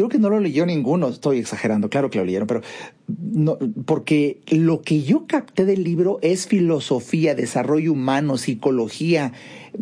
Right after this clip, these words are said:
tremendos golpes de vida y, por cierto, una técnica para tomar notas,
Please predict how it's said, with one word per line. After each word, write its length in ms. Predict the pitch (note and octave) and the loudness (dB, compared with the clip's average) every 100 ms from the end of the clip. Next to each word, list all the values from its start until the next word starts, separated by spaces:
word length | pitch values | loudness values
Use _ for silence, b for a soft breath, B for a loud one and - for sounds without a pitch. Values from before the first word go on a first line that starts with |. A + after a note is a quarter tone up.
| A2+ A#2+ | -2 0
tremendos 560 | D#3 D3 D#3 E3+ D#3+ | 0 2 2 2 2
golpes 360 | D3 D#3 E3 B2+ | 2 0 0 0
de 120 | C3 | 2
vida 400 | C#3+ D#3 E3 - - | 2 2 0 -4 0
y, 220 | F3+ F3 | 2 2
por 420 | F3 D#3+ C#3+ C3 | 0 0 2 0
cierto, 580 | - F#3 G3 G#3+ G#3+ G3+ | -2 2 2 2 0 0
una 280 | G3 D#3+ - | 2 -2 0
técnica 520 | D#3 D3+ D3+ E3 D#3+ | 0 0 -2 -2 -2
para 160 | B2+ | -4
tomar 420 | A#2+ A#2+ B2 C3+ C#3 | -2 -2 0 0 0
notas, 600 | C3+ B2+ - D3 - | 0 -2 -2 -4 -4